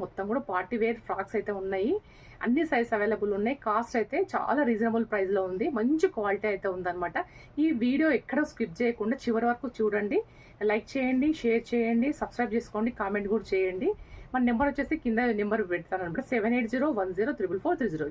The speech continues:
ఈ నెంబర్కి అయితే స్క్రీన్ షాట్ తీసుకొని ఆర్డర్ ప్లేస్ చేసుకోండి. అన్నీ కూడా మనకు బ్రాండెడ్ టాప్స్ చూపించేస్తాను ఈరోజు. కాస్ట్ వచ్చేసి మనకు, ఆ, త్రీ ఎయిటీ రూపీస్ ఫ్రీ షిప్పింగ్లో ఉంది, మూడు వందల ఎనభై రూపాయలు ఫ్రీ షిప్పింగ్లో ఉంది. ఫాస్ట్గా అయితే బుక్ చేసుకోండి, ఓకేనా? కలెక్షన్కి వెళ్దాం రండి.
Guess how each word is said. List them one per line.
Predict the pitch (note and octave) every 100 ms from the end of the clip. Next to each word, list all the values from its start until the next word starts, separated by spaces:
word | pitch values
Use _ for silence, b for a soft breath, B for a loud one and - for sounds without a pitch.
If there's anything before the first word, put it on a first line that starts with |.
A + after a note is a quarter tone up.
| G3
ఈ | G3+
నెంబర్కి | G3 G3+ F#3
అయితే | -
స్క్రీన్ | D4 C4+
షాట్ | A3+ F#3+
తీసుకొని | G#3 F#3 E3+
ఆర్డర్ | F3+ E3+
ప్లేస్ | E3+ E3
చేసుకోండి. | E3 - F4+ E4 B B B -
అన్నీ | A3+ C4 D4+
కూడా | D#4+ G4+ A#4 B B -
మనకు | A#3 A#3+ D4+ F#4 - G3 F3
బ్రాండెడ్ | F#3+ B3 D#4 A#3+
టాప్స్ | B3+ - D#4+
చూపించేస్తాను | A#3+ A#3+ G3 G3 F3
ఈరోజు. | F3 F3+ D#4 -
కాస్ట్ | A#3+ D4 D#4 C#4+
వచ్చేసి | B3+ A#3+ F#4+ D4
మనకు, | A3+ - D#4+ B B B -
ఆ, | G#3+ -
త్రీ | F4 G4 D#4
ఎయిటీ | C4+ C4 C#4+
రూపీస్ | D#4 D#4+
ఫ్రీ | C4+ B3
షిప్పింగ్లో | - B3 A3+
ఉంది, | E3+ - A#3+
మూడు | D#4 D#4+
వందల | D4 C4
ఎనభై | A#3+ C4+
రూపాయలు | B3 C4 E4
ఫ్రీ | C4 -
షిప్పింగ్లో | A3+ A#3+ A3
ఉంది. | D#4 - -
ఫాస్ట్గా | G3+ - A3
అయితే | G#3+ D4+
బుక్ | F#3+ F3
చేసుకోండి, | F3+ - E3 E3 F#3+
ఓకేనా? | F3+ G3+ D#4+
కలెక్షన్కి | D4 - A#3 G3
వెళ్దాం | F#3 A3 A#3+
రండి. | D#3